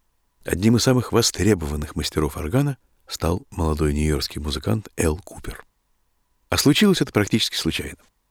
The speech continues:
Однажды в шестьдесят пятом году знакомый продюсер позвал Купера посмотреть на то, как Боб Дилан записывает новую песню. На всякий случай Эл взял с собой гитару.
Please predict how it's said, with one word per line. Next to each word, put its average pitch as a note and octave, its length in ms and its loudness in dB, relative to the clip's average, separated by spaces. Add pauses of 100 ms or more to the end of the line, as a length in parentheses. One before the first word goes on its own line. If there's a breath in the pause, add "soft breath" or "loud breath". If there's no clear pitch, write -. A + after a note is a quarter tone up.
(420)
Однажды F3+ 380 4
в - 40 -4
шестьдесят G2 300 2
пятом D#2 240 -2
году F3+ 280 2 (200)
знакомый G3+ 540 4
продюсер E3 520 2
позвал D#2+ 340 0
Купера - 380 0
посмотреть C#3 540 0
на A#2+ 80 2
то, B2+ 140 -2
как - 240 0 (160 soft breath)
Боб D#2 280 0
Дилан A2 400 4
записывает D2 600 -4
новую C#2+ 320 -4
песню. - 360 -6 (680 soft breath)
На C3 100 2
всякий - 260 0
случай - 400 -4 (360 soft breath)
Эл B2+ 320 2
взял D#2+ 300 -4
с - 40 -4
собой E2+ 240 -4
гитару. - 420 -2